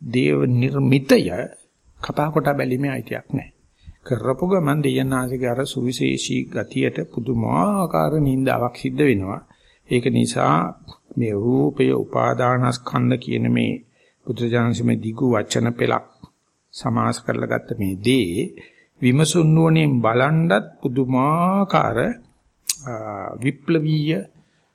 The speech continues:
එහෙම නැත්නම් රැඩිකල් වාදී වෙන්න ඕන.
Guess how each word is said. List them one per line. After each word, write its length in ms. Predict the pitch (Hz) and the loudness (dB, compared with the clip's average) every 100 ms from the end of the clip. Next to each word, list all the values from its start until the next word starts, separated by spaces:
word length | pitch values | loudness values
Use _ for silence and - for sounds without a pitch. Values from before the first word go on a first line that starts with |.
| _ - | _ -4
එහෙම 160 | - 131 | -2 -2
නැත්නම් 440 | 120 - 127 110 98 87 - - - - _ _ _ | -4 -4 -4 -2 -4 -6 -10 -20 -20 -20 _ _ _
රැඩිකල් 460 | 120 120 151 151 175 | -4 -2 -2 2 2
වාදී 380 | 151 123 123 165 | 2 -2 -4 -6
වෙන්න 240 | 98 90 | -6 -8
ඕන. 200 | 82 73 | -12 -16